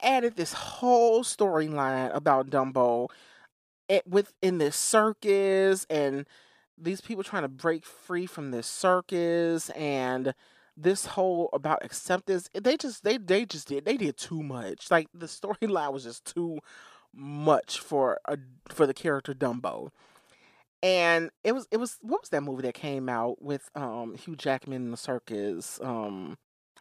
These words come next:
The Greatest Showman? So it kind of made me feel like it, it was The Greatest Showman, and it was that whole vibe, and I just could, I, I fell asleep. I just could not get jiggy with it. Again,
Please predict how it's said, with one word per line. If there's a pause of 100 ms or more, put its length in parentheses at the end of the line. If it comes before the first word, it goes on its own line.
The
Greatest
Showman? (480)
So
it
kind
of
made
me
feel
like
it, (140)
it
was
The
Greatest
Showman,
and (680)
it
was
that
whole
vibe,
and
I
just
could,
I,
I
fell
asleep.
I
just
could
not
get
jiggy
with
it. (400)
Again,